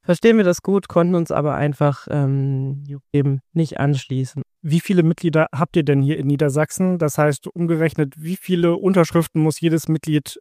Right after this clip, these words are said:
Speaker 2: ran schaffen?
Speaker 1: Wir haben jetzt sechshundert Mitglieder. Bei zweitausend Unterschriften ist das eigentlich nicht viel. Also wenn jeder zwei, drei Leute fragt, haben wir's. Ne, das ist, äh, ja, muss man nur gucken, ob man über Weihnachten die Motivation hat, äh, diese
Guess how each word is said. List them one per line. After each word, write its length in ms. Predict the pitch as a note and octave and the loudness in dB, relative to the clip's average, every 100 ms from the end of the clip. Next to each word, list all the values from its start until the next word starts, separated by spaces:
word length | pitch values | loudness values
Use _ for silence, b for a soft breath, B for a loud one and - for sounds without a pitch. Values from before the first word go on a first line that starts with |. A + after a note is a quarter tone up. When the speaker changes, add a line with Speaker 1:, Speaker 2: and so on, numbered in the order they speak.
| - | -2
Speaker 2:
ran 140 | D3 | -2
schaffen? 320 | C#3 B2+ B2+ G#2+ _ | 0 -4 -4 -6 _
Speaker 1:
Wir 100 | F#3 | -2
haben 140 | G3 | 0
jetzt 260 | G3+ E3+ D#3 | -2 -4 -8
sechshundert 680 | - E3 F#3 - F#3 F#3+ E3+ | -6 -2 -4 -2 0 0 0
Mitglieder. 680 | E3+ F#3 - G#3 G#3+ G#3+ A3 - _ | -2 -4 -2 0 2 2 0 -4 _
Bei 240 | D3+ D3 - | -2 -2 -6
zweitausend 500 | - D#3+ E3+ E3+ E3 | -6 -4 -2 -2 -2
Unterschriften 880 | - F#3+ F3 G3 F#3+ - F#3+ F#3+ F3+ - | -2 -4 -4 -4 -4 0 2 4 2 -2
ist 200 | E3 F3 | -6 -4
das 180 | E3+ | -4
eigentlich 220 | - F3 F#3+ | -4 -2 0
nicht 160 | G3 | 0
viel. 180 | C4+ A#3 | 2 4
Also 180 | D#3 D#3 | 4 2
wenn 160 | E3+ | 0
jeder 180 | F3 E3 | 0 0
zwei, 120 | - F3 | -2 -2
drei 120 | F3 | 0
Leute 200 | F3+ - | 0 -4
fragt, 300 | - F3+ - | -4 -4 -4
haben 80 | C#3 | -6
wir's. 200 | A#2 - _ | -8 -10 _
Ne, 120 | E3 E3 | -6 -6
das 220 | C#3 - | -6 -8
ist, 260 | D#3 - | -10 -10
äh, 400 | - D#3 D3 D3 - - - _ | -8 -6 -4 -6 -6 -12 -16 _
ja, 220 | - C3 - | -8 -8 -8
muss 160 | - F#3 | -4 0
man 120 | F#3 | 4
nur 100 | F#3 | 4
gucken, 200 | - B3+ | 2 0
ob 100 | A3 G3+ | 2 2
man 80 | |
über 180 | E3+ E3 | 2 2
Weihnachten 500 | D3+ D3+ G3+ - - | 4 2 2 -2 -4
die 100 | F3+ | -2
Motivation 720 | F3+ F3 F3+ D#3+ - D#3 E3+ | 0 0 0 -2 -2 -2 0
hat, 240 | G#3+ F#3 - | 0 -2 -4
äh, 280 | E3 E3 E3 | -2 0 0
diese 580 | F3+ D#3+ E3+ D#3+ D#3+ | -2 0 0 0 -4